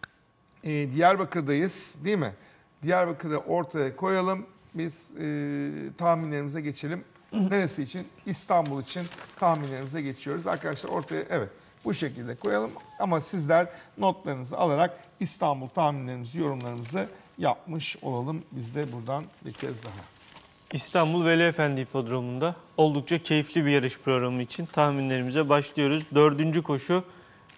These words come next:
Speaker 2: ikinci altılı Ganyan'ın ilk ayağı olarak gerçekleştirilecek.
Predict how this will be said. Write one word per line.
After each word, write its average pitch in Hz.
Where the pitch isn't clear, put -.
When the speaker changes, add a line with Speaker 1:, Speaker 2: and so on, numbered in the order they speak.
Speaker 2:
ikinci 175
altılı 151
Ganyan'ın 139
ilk 190
ayağı 151
olarak 127
gerçekleştirilecek. 135